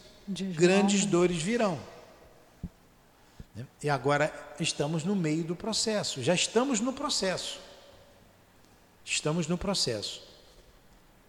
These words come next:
Speaker 2: Quando a humanidade vai tomar esse livro como bússola, não sei.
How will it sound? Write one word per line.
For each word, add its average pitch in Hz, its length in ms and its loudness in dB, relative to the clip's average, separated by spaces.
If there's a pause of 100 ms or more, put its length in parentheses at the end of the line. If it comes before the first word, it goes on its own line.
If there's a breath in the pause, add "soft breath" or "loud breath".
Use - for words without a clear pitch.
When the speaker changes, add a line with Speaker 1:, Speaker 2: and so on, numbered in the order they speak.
(100)
Speaker 2:
Quando 190 440 8
a 156 60 6
humanidade 160 720 2
vai 147 160 0
tomar 147 340 0
esse 143 280 0
livro 139 440 0
como 143 360 -2
bússola, 123 760 0 (1200)
não 170 200 -2
sei. 127 340 -2